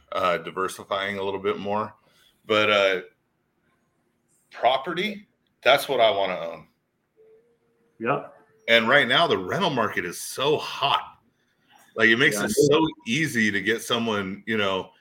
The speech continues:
Speaker 1: convinced that they need to step into a thirty-year mortgage and start, uh, building their equity instead of flushing it down the toilet. I mean, I talked to a guy that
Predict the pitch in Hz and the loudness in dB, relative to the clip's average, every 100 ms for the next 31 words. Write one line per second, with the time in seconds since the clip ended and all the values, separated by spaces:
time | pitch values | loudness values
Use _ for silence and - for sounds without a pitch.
0 | _ - - 101 104 131 - 117 101 98 | _ -12 -8 -4 -2 -2 -2 -2 -2 -2
1 | 98 101 113 104 - 104 95 92 90 87 | -4 -4 -6 -6 -6 -4 -4 -6 -6 -8
2 | 87 - - 107 101 101 - 104 87 - | -10 -14 -6 -4 -4 -8 -8 -6 -6 -4
3 | 95 95 90 85 90 101 87 - 80 - | -6 -4 -4 -6 -6 -6 -8 -12 -18 -10
4 | 92 85 82 85 80 78 - _ _ _ | -6 -6 -6 -8 -8 -8 -12 _ _ _
5 | _ _ _ _ _ _ _ _ _ _ | _ _ _ _ _ _ _ _ _ _
6 | 104 98 98 92 85 82 80 95 - 87 | 0 2 2 0 -2 -4 -2 -4 -2 -4
7 | 82 78 - - 85 80 - 82 - 82 | -4 -8 -12 -8 -6 -8 -10 -12 -12 -14
8 | 80 78 73 71 - 90 80 76 80 85 | -14 -14 -14 -16 -8 -4 -4 -6 -12 -12
9 | 80 76 _ _ _ _ _ _ - _ | -12 -14 _ _ _ _ _ _ -20 _
10 | - 98 117 113 117 95 95 101 101 95 | -4 -2 0 0 0 0 4 6 6 4
11 | 92 - 95 92 85 | 0 -2 -2 -2 -4